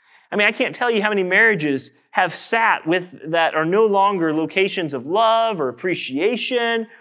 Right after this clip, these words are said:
or grace or joy or anything like that. They become minefields of bitterness and criticism and judgment and indifference, where records of wrong are more regular than a record of grace.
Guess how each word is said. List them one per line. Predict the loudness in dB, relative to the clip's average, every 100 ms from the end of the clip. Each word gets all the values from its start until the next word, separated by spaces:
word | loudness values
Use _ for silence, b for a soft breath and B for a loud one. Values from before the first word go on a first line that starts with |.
| B
or | -2
grace | 0 2 4 2 0 0
or | -2
joy | 2 4 4 4
or | 4
anything | 2 2 2
like | 2 2 0
that. | -2 -2 -6 _ b b b
They | 2
become | 2 2 2 4
minefields | 4 4 2 2 2 2
of | 0
bitterness | 0 2 2 2 0 -2
and | -6
criticism | -4 -2 0 0 2 0 0 -2
and | -4
judgment | 0 0 2 0 -2
and | -4 -4
indifference, | -2 0 -2 0 -6 -6 -12 -16 b b b
where | 2
records | 2 2 2 2 2 2
of | 2
wrong | 4 4 4 2 2
are | -2
more | 0 2 2
regular | 2 2 2 2 2 0 -4 B B
than | -2 0
a | 0
record | 0 0 0 -2 -2
of | -4
grace. | -2 0 2 0 -4 -12